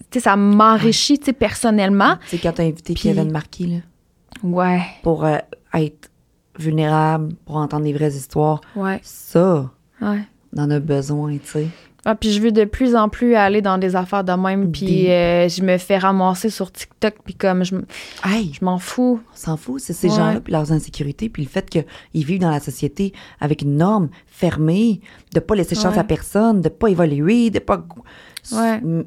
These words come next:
Speaker 2: mais toi, tu fais ce qui est bon, ce que tu penses qui est bon.
Speaker 1: Selon moi,
Speaker 2: Selon
Speaker 1: puis, tu sais,
Speaker 2: toi.
Speaker 1: c'est sûr, des fois, j'ai, j'ai le sentiment un peu d'imposteur aussi, ça, tu sais, il y a
Speaker 2: Mhm.
Speaker 1: des commentaires qui viennent un, un peu me chercher des fois, c'est sûr, parce que, tu sais, c'est tout un, une petite insécurité intérieure,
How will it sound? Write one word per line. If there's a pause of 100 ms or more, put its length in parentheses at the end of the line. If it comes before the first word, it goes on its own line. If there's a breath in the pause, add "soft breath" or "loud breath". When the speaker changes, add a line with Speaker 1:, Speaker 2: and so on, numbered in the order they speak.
(120)
Speaker 2:
mais
toi,
tu
fais
ce
qui
est
bon, (800)
ce
que
tu
penses
qui
est
bon.
Speaker 1:
Selon
moi,
Speaker 2:
Selon
Speaker 1:
puis,
tu
sais,
Speaker 2:
toi.
Speaker 1:
c'est
sûr,
des
fois, (360 loud breath)
j'ai,
j'ai
le
sentiment
un
peu
d'imposteur
aussi,
ça,
tu
sais,
il
y
a
Speaker 2:
Mhm.
Speaker 1:
des
commentaires
qui
viennent
un, (100)
un
peu
me
chercher
des
fois,
c'est
sûr,
parce
que,
tu
sais,
c'est
tout
un,
une
petite
insécurité
intérieure,